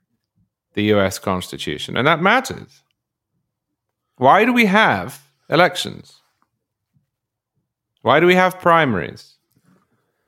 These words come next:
Why do we spend so much time and effort ahead of the voting examining the people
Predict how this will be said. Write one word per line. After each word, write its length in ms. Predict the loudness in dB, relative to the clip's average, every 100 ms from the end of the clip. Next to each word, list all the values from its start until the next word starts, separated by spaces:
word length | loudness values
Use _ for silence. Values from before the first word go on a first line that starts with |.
| _ _ _ -2
Why 200 | 2 2
do 80 |
we 100 | 0
spend 600 | 0 -2 0 2 2 -2
so 400 | -6 0 4 4
much 440 | 4 0 -2 -6 -6
time 440 | 0 2 2 0
and 120 | -4
effort 480 | -2 -4 -4 -12 -12 _ _ _ _ _ _ _ _ -12
ahead 360 | -6 -2 0
of 220 | 0 -2
the 100 | -4
voting 640 | -2 2 2 2 -4 -8 -12 _ _ _ _ _ _ _ _ _ _ _ _ -20
examining 720 | -8 -2 0 2 2 2 0
the 80 | -2
people 840 | -2 -2 0 2 4 2 -4